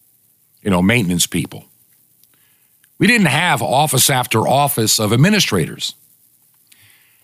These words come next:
And this particular teacher's name, his name is Gordon Santoro. And he was a delightful individual, loved his job, loved his students, really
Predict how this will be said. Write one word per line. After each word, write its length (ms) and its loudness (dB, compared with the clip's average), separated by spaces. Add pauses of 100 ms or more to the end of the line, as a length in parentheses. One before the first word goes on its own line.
(680)
And 280 0
this 240 0
particular 520 0
teacher's 480 0
name, 460 2 (600)
his 100 -8
name 160 4
is 100 4
Gordon 380 2
Santoro. 760 0 (1300)
And 380 0
he 220 0
was 340 2 (600)
a 160 2
delightful 760 2
individual, 720 2 (760)
loved 500 2
his 280 0
job, 720 0 (640)
loved 400 2
his 220 0
students, 600 2
really 480 2